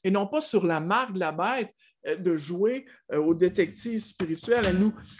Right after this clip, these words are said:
la prophétie biblique nous conduit à servir le monde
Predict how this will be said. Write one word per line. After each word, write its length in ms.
la 400
prophétie 420
biblique 300
nous 100
conduit 340
à 60
servir 600
le 120
monde 380